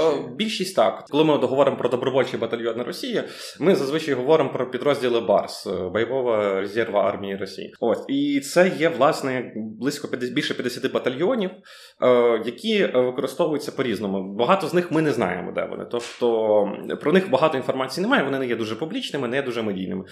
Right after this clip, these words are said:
Speaker 2: Частина з них є. Е, так, здебільшого вони підконтрольні Міноборони. Тобто це, от, вони були створені з подачі центральної влади, це не є. От в Україні багато добровольчих батальйонів, ініціатива йде знизу. Тобто, що са-, саме ініціатива громадян,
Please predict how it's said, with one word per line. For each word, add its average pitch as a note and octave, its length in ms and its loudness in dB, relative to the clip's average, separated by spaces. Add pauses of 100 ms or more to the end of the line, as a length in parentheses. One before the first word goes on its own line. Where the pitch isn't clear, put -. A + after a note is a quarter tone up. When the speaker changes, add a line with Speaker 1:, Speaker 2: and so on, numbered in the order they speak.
(160)
Speaker 2:
Частина A3+ 380 0
з A2 80 -4
них - 260 -4
є. G2 120 -6 (420)
Е, B2+ 240 6
так, B2+ 240 6
здебільшого F3+ 460 -2
вони D#3+ 160 -2
підконтрольні B2 960 0
Міноборони. G#2 460 -2
Тобто - 200 -10
це, C3+ 500 4
от, G#2+ 380 0
вони D#3+ 180 4
були C#3+ 180 4
створені A#2+ 540 6
з - 140 -6
подачі A2+ 540 2
центральної A2 500 0
влади, A3 360 2
це - 180 -4
не B2+ 120 -2
є. A#2+ 300 -2 (560)
От - 180 -6
в A#2 40 0
Україні F#3 400 4
багато C3+ 260 4
добровольчих C3 480 -2
батальйонів, D3+ 520 -2
ініціатива C#3 460 0
йде B2 140 -2
знизу. G#2 440 -4
Тобто, - 200 -14
що G#2 240 -6 (340)
са-, B2+ 180 -2
саме D3+ 220 2
ініціатива A#2+ 420 -2
громадян, F3+ 520 -2